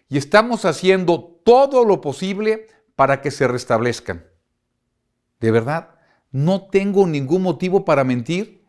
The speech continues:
ni para esconder nada. Sin embargo, pese a ello, persisten los rumores o versiones malintencionadas que hablan de fallecidos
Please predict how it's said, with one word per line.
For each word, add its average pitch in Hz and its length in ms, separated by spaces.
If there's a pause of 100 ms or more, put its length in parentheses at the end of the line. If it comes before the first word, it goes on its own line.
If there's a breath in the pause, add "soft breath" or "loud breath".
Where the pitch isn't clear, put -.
(140)
ni 147 160
para 156 220
esconder 156 440
nada. 160 540 (520)
Sin 131 260
embargo, 160 600 (400)
pese 139 380
a 131 80
ello, 175 560 (400)
persisten 202 640
los 170 120
rumores 156 640 (140)
o 127 160
versiones 175 760 (380)
malintencionadas 190 1500 (340)
que 165 100
hablan 202 300
de 165 100
fallecidos 156 920